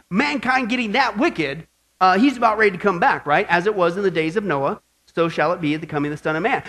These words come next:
So the point is, we see this continual wickedness, but have we gotten, have we really gotten that wicked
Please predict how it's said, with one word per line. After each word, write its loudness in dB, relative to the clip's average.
So -2
the 0
point 2
is, 2
we 2
see 0
this -4
continual 0
wickedness, -4
but -6
have -2
we 2
gotten, -4
have -4
we 0
really -6
gotten -6
that -6
wicked -8